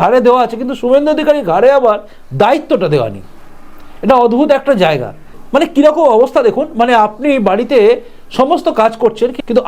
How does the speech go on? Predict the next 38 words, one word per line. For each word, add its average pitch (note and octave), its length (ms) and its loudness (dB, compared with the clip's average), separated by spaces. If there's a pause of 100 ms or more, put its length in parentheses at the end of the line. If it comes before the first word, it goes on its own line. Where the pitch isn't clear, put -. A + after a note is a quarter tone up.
আপনার C#4+ 320 0
কাঁধে A#3 260 0
কোনো C#4+ 160 4
দায়িত্ব D3 200 -4 (100)
নেই। G2 80 -14 (600)
বলাই E4 260 4
হচ্ছে E4+ 200 -2
না C#4+ 100 -2
যে C4 120 2
আপনি A3+ 220 -8
দায়িত্বটা F3+ 400 -2
নিয়েছেন B2+ 320 -6
বলে, G#2 120 -12 (140)
কিন্তু A#3 240 0
আপনি G#3+ 140 -6 (100)
খেটে F3+ 220 0
চলেছেন, G#2+ 260 -8 (500)
এটা A3+ 120 2 (160)
সেই E3 180 -2
জায়গায় A2+ 320 -4
আছে। - 120 -18 (380)
মানে C4+ 180 0
শুভেন্দু D4+ 380 0
অধিকারী D#4 280 2
বিরোধী C4 320 -2
দলনেতা, C4 440 2
শুভেন্দু C4+ 340 -2
অধিকারী C4+ 240 0 (100)
সব। C#3 140 -4 (680)
দেখুন, A#3 240 2
শুভেন্দু C4 300 0
অধিকারীকে C4 360 2 (140)
বাদ G#3+ 140 2 (100)
দিলে C4 240 0
কোনো B3+ 100 2 (100)
আন্দোলন B3 320 2 (2000)
কাজকলা G#2+ 380 -6 (280)
নেই। B2 120 -12